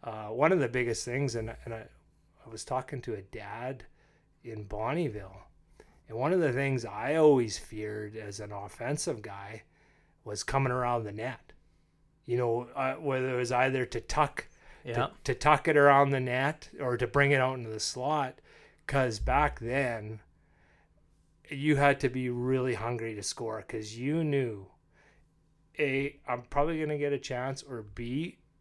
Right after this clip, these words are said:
Speaker 1: I'll wake up in the dressing room. 'Cause there was somebody coming behind you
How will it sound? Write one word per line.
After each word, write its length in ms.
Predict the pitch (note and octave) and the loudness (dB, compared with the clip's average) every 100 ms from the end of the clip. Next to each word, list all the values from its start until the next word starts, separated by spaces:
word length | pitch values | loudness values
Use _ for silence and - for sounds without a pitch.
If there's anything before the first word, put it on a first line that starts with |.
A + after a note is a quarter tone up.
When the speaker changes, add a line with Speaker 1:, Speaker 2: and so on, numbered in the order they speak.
| - | -8
Speaker 1:
I'll 200 | A2+ A2 | -6 -4
wake 300 | A#2+ B2 - | -2 -2 -2
up 200 | A#2 A#2+ _ _ - | -6 -8 _ _ -14
in 100 | A#2 | -10
the 80 | A2 | -8
dressing 420 | A2 A#2 - A#2 | -6 -6 -6 -8
room. 180 | - - - | -16 -18 -6
'Cause 180 | B2+ B2+ | 0 6
there 180 | D3+ | 6
was 220 | D#3+ D3+ - - | 6 2 -2 -10
somebody 380 | - D#3 D3+ C#3+ | 2 4 4 2
coming 300 | - C#3+ C3+ | 2 0 0
behind 440 | A#2 G2+ A2 C3+ D3 | -2 -6 -8 -8 -8
you 220 | A3+ | -8